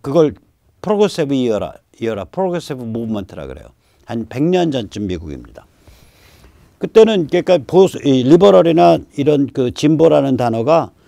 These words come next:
지금처럼 오염이 안 돼 있어요. 이 오염이 언제부터 된 거냐면 이십 세기 말에 됐습니다.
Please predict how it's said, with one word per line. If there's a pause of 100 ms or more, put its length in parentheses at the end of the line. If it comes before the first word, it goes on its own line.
(160)
지금처럼
오염이
안
돼
있어요.
이
오염이
언제부터
된
거냐면
이십
세기
말에
됐습니다.